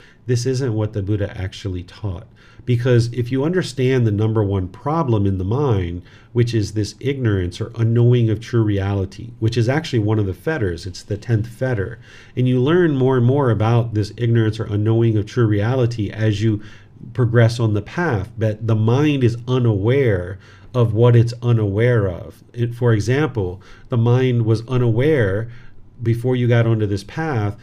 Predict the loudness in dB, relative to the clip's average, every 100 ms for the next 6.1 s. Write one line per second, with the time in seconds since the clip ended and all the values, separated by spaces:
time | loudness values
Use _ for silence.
0 | -18 -10 -4 -2 -2 -6 -2 -2 0 -2
1 | -2 -2 -2 0 2 2 0 0 0 0
2 | -2 -4 -8 -18 -10 -8 -4 -6 -4 -4
3 | -2 -2 -2 -2 -4 -6 -6 -4 -4 -6
4 | -10 -12 -12 -8 -8 -6 -2 0 0 -2
5 | -6 -4 -2 -2 -2 0 0 -2 -4 -6
6 | -10